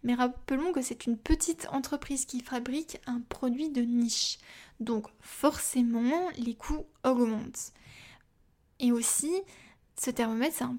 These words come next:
petit bijou de technologie. Donc son prix est forcément en conséquence. Nous comprenons parfaitement que tout le monde ne puisse pas se le permettre. Évidemment, c'est un choix et un investissement pour obtenir un confort dans son quotidien. Chacun fait ensuite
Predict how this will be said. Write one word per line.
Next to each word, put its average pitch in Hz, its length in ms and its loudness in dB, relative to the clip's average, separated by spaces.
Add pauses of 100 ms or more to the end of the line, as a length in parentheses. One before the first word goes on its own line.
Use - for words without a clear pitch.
petit 285 340 -4
bijou 269 260 2
de - 60 -6
technologie. 254 760 2 (340)
Donc 247 200 4
son 220 180 -2
prix 294 320 -2
est 240 80 -2
forcément 240 640 -2 (220)
en 247 140 6
conséquence. - 680 -4 (680)
Nous 269 140 2
comprenons 262 400 4
parfaitement 226 540 0
que 220 220 -2
tout - 260 -6
le 247 100 6
monde 233 180 4
ne 220 80 -2
puisse - 260 -8
pas 233 160 -2
se - 140 -4
le - 100 -10
permettre. 233 640 -6 (420)
Évidemment, 233 760 2 (340)
c'est - 200 0
un 240 120 4
choix 240 560 2
et 240 80 0
un 226 140 2
investissement 226 580 -2
pour - 160 -2
obtenir 240 340 0
un 214 100 -2
confort 226 400 -6
dans 240 140 2
son 240 120 -4
quotidien. 240 520 -4 (400)
Chacun 247 520 -2 (160)
fait - 180 -8
ensuite - 440 -8